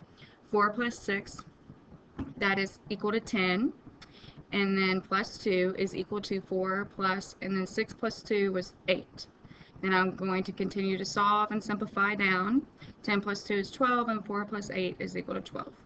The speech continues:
The associative property of multiplication is similar to the addition one, except that when three or more numbers are multiplied, the product is the same regardless of the grouping. So for example, if we have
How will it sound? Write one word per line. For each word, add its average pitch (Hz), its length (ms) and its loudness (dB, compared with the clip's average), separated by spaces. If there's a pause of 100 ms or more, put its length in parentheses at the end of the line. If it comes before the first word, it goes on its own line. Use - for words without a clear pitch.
(2000)
The 202 80 2
associative 269 420 8
property 240 320 4
of 208 60 2
multiplication 214 680 2
is 202 120 0
similar 202 400 0
to 202 320 2
the 190 160 2
addition 190 420 0
one, 247 220 2
except - 640 -2 (180)
that 185 420 6
when 190 240 2
three 202 220 4
or 202 80 4
more 196 240 2
numbers 185 380 4
are 180 120 4
multiplied, 185 1000 2
the 185 80 0
product 202 720 4
is 190 160 -2
the 190 100 -2
same 185 400 0
regardless 180 520 2
of 180 120 0
the 185 80 -4
grouping. 180 560 0 (480)
So 190 220 -2
for 196 160 0
example, 196 680 0 (480)
if 190 200 -4
we 208 220 2
have 185 680 6